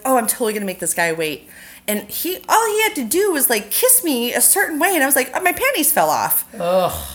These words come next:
Speaker 2: that's
Speaker 1: And,
Speaker 2: the worst.
Speaker 1: ah, damn. I mean, it wasn't great sex. It was okay. It was eh.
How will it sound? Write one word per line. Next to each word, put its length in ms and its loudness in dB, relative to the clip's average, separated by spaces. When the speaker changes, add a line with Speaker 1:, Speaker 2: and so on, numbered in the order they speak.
Speaker 2:
that's 120 0
Speaker 1:
And, 200 4
Speaker 2:
the 60 -6
worst. 220 -2
Speaker 1:
ah, 460 6
damn. 280 2
I 120 0
mean, 160 0
it 60 0
wasn't 240 -2
great 220 -4
sex. 360 2
It 60 -2
was 200 -4
okay. 720 0
It 80 -8
was 200 -4
eh. 220 -4